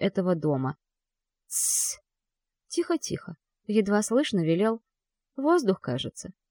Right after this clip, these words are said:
Я не уверена, что это произнёс находящийся совсем рядом Луис. Паника начала верно окружать со всех сторон, заставляя моё напряжённое тело мелко дрожать и то и дело оглядываться в разные стороны,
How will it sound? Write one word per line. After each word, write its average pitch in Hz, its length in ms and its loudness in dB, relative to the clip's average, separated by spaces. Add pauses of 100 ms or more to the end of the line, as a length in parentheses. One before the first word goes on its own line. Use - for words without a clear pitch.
(500)
Я 262 180 6
не 269 120 6
уверена, 185 380 6
что - 160 -2
это 180 120 -2
произнёс 202 520 4
находящийся 190 720 2
совсем 175 380 2
рядом 170 340 2
Луис. 156 420 0 (760)
Паника 254 400 6
начала 240 400 6
верно 247 360 4
окружать 220 440 4
со 208 140 0
всех 196 220 0
сторон, 170 460 0 (400)
заставляя 180 580 4
моё 165 200 4
напряжённое 160 680 0
тело 233 320 2
мелко 165 320 0
дрожать 160 500 -2 (300)
и 233 120 -4
то 247 100 4
и 233 100 8
дело 254 300 6
оглядываться 214 600 2
в 208 40 2
разные 202 340 4
стороны, 151 540 2